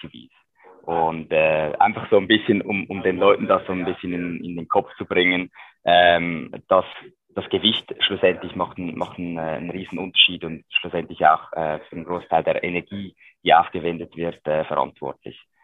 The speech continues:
Ähm, und ja, leider eben ist die, diese Kategorie noch ausgeschlossen von der Förderung, ähm, aber wir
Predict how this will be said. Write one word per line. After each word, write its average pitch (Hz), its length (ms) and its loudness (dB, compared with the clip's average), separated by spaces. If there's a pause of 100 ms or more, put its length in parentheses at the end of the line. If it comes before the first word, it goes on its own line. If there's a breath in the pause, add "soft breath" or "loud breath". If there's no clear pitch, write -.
(320)
Ähm, 76 600 -4
und 82 560 -4 (120)
ja, 95 180 4 (140)
leider 104 580 4
eben 101 340 0
ist 104 160 -18
die, 92 400 -14
diese 101 200 -4
Kategorie 98 460 -6
noch 101 480 2
ausgeschlossen 120 640 2
von 113 140 -6
der 110 80 -8
Förderung, 117 500 2 (320 loud breath)
ähm, 87 320 6
aber 90 220 0
wir 90 100 -10